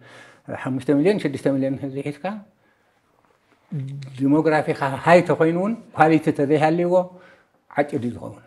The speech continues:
ዓፂዱ እዩ ዝኸውን። ስለዚ ኣብቲ ኳሊቲን ኳንቲቲ ባላንስ ዝኾነ ስራሕ ምስራሕ ነቲ ኳሊቲኻ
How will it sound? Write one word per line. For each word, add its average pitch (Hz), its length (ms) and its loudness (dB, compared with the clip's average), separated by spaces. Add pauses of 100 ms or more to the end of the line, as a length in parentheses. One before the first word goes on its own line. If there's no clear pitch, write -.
ዓፂዱ 143 220 -4
እዩ 113 160 -6
ዝኸውን። - 260 -18 (640)
ስለዚ 160 260 6 (180)
ኣብቲ 131 280 -6 (220)
ኳሊቲን 127 460 -2
ኳንቲቲ 127 440 -6 (540)
ባላንስ 131 580 0
ዝኾነ 113 320 -8 (100)
ስራሕ 104 300 -12
ምስራሕ 110 340 -14 (540)
ነቲ 120 200 -2
ኳሊቲኻ 139 480 0